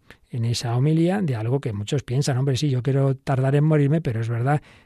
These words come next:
que vivir con ciento veinte, treinta años no debe ser muy agradable".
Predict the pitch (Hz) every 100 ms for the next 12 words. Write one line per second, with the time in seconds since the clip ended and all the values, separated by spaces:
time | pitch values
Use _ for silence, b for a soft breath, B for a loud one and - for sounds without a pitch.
0 | - 127 120 120 131 135 139 135 120 131
1 | 135 139 139 131 139 131 139 131 135 143
2 | 143 147 139 135 135 127 127 143 131 b
3 | b b _ 139 127 131 160 - - 127
4 | 117 110 117 226 247 139 107